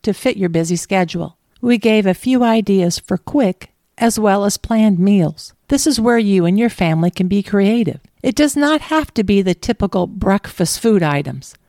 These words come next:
Balance, portion sizes, and your imagination can add up to a healthy beginning to your day.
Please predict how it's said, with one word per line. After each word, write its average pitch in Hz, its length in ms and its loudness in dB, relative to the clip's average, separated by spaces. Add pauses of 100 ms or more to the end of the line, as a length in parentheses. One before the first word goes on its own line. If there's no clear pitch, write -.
Balance, 185 680 -2 (540)
portion 190 340 -2
sizes, 175 600 -2 (480)
and 220 180 2
your 269 140 2
imagination 202 880 2
can 190 320 -4
add 214 240 0
up 190 240 -4
to 202 240 -2
a 175 200 -2
healthy 185 400 -4
beginning 180 760 -2
to 190 120 -8
your 165 160 -4
day. 175 360 -6